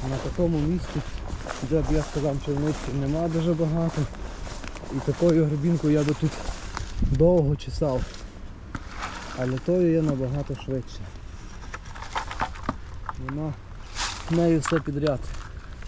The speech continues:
Чешеш і все. Правда, брусниці зеленої попадає, але це ж нічого, правда. Це ж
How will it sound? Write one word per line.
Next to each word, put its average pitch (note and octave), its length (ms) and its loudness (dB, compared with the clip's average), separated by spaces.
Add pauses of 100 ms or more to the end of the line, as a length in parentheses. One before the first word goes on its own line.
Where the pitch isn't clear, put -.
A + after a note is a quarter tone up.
(120)
Чешеш D3+ 400 -2
і C3 60 -2
все. B2+ 280 -2 (1120)
Правда, C3+ 240 0
брусниці C#3 540 0
зеленої B2+ 460 0
попадає, A#2 480 -2
але C3 140 -2
це E3+ 200 -2
ж D3+ 100 0
нічого, D#3 360 0 (120)
правда. B2+ 260 -4 (1120)
Це C3+ 60 -6
ж - 60 -10